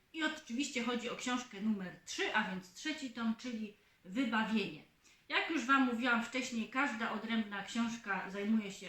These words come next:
odrębną sprawą, natomiast życie osobiste Karla Morka, jak to często w innych książkach tego typu bywa, jest oczywiście chronologicznie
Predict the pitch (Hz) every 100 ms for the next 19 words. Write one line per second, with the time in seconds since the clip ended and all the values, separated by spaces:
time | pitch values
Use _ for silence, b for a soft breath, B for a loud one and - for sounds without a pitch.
0 | - 269 285 233 240 226 190 175 - -
1 | 320 320 262 285 359 311 269 262 - 214
2 | 262 262 226 214 190 226 - 208 - 285
3 | 262 233 220 226 240 226 220 226 - -
4 | 226 226 - 202 - 233 214 - 240 233
5 | 214 196 - _ 294 247 247 240 226 196
6 | 185 B B - 233 330 277 262 285 -
7 | 233 214 220 226 - 220 214 - - 262
8 | 269 233 202 190 - 208 208